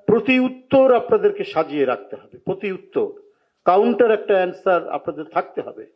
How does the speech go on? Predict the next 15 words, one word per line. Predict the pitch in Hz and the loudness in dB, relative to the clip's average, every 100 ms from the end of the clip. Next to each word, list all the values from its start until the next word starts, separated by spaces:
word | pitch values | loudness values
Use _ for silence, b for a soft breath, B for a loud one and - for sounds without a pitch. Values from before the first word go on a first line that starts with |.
| _ _ | _ _
কারণ | 180 202 208 - B - | 0 2 0 -6 B 2
কোনো | 208 220 202 - - | 4 4 2 -6 -4
কেউ | 247 294 | 2 2
বলতে | 311 254 233 226 | 4 2 2 -2
পারে | 220 214 | 0 -2
না | 220 | -2
কে | 208 202 | 0 0
বেহেশতে | 180 196 196 208 | 2 -2 0 2
যাবে, | 190 175 | 2 0
কে | 170 | -4
দোজখে | 156 151 160 156 | -6 -4 -4 -4
যাবে। | 143 139 | -2 -2
এটা | 151 180 - B B | 0 -2 -4 B B
according | 185 - 240 220 277 269 262 - 247 | 0 2 0 2 2 2 -2 -6 -6
to | 247 247 254 | -4 -4 -6